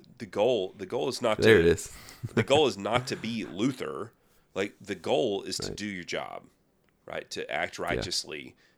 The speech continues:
Speaker 1: to, to not be cowed into all. And I think that's, what's interesting about the last debate, bringing it back to Tolkien, what's, what's interesting about it is
Speaker 2: Mm-hmm.
Speaker 1: I don't, there's,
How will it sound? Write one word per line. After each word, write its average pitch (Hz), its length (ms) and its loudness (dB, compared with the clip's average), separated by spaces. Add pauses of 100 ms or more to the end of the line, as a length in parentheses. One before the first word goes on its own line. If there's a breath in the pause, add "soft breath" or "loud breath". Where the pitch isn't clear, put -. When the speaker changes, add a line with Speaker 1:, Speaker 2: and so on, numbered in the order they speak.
(100)
Speaker 1:
to, 85 300 -4
to - 180 -12
not 82 240 -6
be 87 280 -10 (140)
cowed 101 360 -6
into 92 340 -6
all. 78 220 -4
And 98 100 -4
I 104 80 4
think 127 340 -6
that's, 101 580 -2 (680 soft breath)
what's 143 220 -2
interesting 185 480 -2
about 104 240 0
the 98 100 -4
last 95 360 0
debate, 82 420 -4 (240)
bringing 107 300 -2
it 90 80 -4
back 95 180 2
to - 80 -12
Tolkien, 76 560 -4
what's, - 300 -8
what's 110 180 -6
interesting 165 420 -4
about 90 260 0
it 87 120 2
is 80 100 2
Speaker 2:
Mm-hmm. 85 80 -2
Speaker 1:
I 104 40 -4
don't, 170 260 -2 (600)
there's, 120 300 -6